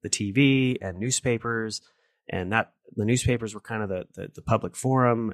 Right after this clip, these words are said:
but usually that ended up, like, especially, you know, like, twelve, before social media, it usually relegated to the town cranks and just, you know, yelling about whatever they were into at the time, who, you know,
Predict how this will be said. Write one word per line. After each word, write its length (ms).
but 160
usually 640
that 160
ended 300
up, 200
like, 220
especially, 600
you 80
know, 120
like, 120
twelve, 360
before 260
social 280
media, 360
it 160
usually 300
relegated 540
to 340
the 60
town 260
cranks 520
and 80
just, 200
you 100
know, 80
yelling 440
about 340
whatever 380
they 120
were 80
into 380
at 100
the 60
time, 380
who, 140
you 100
know, 60